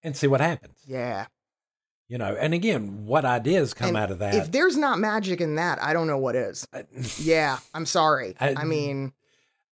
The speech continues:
Speaker 1: I, again, all acts of magic are acts of creation,
Speaker 2: Mm-hmm.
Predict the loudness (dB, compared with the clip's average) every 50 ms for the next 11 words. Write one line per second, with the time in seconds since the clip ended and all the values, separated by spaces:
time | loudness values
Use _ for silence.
0 | _ -20 -14 -6 -4 -2 -2 -2 -2 0 0 0 0 0 -2 -2 -2 2 4 4
1 | 4 4 2 0 0 -2 -4 -6 -10 _ _ _ _ _ _ -12 -8 -8 -8 -8
2 | -8 -10 -8 -8 -4 -2 -2 -2 -2 -2 -4 -4 -4 -2 -2 -2 -2 0 -2 -2
3 | -4 -6 -10 -14 -12 -6 -4 -2 0 2 2 0 0 0 0 0 0 0 0 2
4 | 2 2 4 4 2 2 0 -2